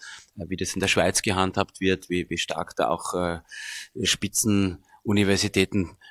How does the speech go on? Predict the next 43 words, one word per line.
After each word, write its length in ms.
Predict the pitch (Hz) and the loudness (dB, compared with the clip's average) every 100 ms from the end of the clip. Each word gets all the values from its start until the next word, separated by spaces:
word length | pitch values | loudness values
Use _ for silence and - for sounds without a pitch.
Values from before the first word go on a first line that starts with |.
| - | 0
mit 400 | 113 113 113 - | 2 2 2 2
rein 240 | 95 107 | 2 2
verzahnt 600 | - 101 - 92 90 92 | 0 0 2 4 4 4
sind 260 | - 104 98 | 4 4 4
und 160 | 82 | 0
das 100 | 87 | -4
Thema 260 | - 92 95 | -4 0 0
Spin-offs. 680 | - - 110 107 101 - - | 0 2 4 6 4 2 -2
Wir 120 | 98 | 0
haben 200 | 98 110 | 2 2
zum 120 | - | 2
Beispiel 360 | 107 101 - 98 | 2 2 2 2
jetzt 260 | 98 - | 2 -2
ein 140 | 95 92 | -2 -2
sehr 160 | - | 2
erfolgreiches 680 | 95 - 92 - - - - | 2 4 2 0 -14 -8 -6
Spin-off 460 | - 98 98 95 - | 0 2 4 2 -2
auch 320 | 78 87 - | -2 -2 -2
mit 240 | 87 - | -4 -2
der, 260 | 98 92 85 - - - - - | 0 0 -2 -8 -10 -10 -10 -6
mit 140 | 95 | 0
der 100 | 98 | 2
T 160 | - 95 | 4 2
U 60 | |
Graz, 520 | 92 87 92 - - | 4 4 4 4 0
äh, 280 | 104 95 98 87 _ - - - - - | 2 2 2 -2 _ -18 -16 -16 -18 -14
äh, 280 | 101 101 113 | -10 -6 0
Invenium 500 | 95 90 98 98 95 | 4 6 6 6 4
bei 100 | 87 | 4
uns, 320 | 90 90 - | 2 0 0
äh, 500 | 76 95 95 92 64 78 | 0 0 0 -2 -4 -8
sozusagen 500 | - 87 - - 92 | -10 -8 -4 -2 0
im 100 | 90 | 0
Portfolio. 580 | 95 90 - 90 90 90 - - - | 0 -2 2 4 6 4 -2 -18 -2
Und 80 | 117 | 4
ich 100 | 110 | 4
glaube, 220 | 120 110 | 6 4
da 100 | 117 | 4
kann 160 | - 113 | 4 6
man 120 | 113 | 6
noch 160 | 104 - | 6 2
viel 280 | - 107 | -2 2
mehr, 640 | 104 98 101 107 107 95 | 4 6 8 8 6 4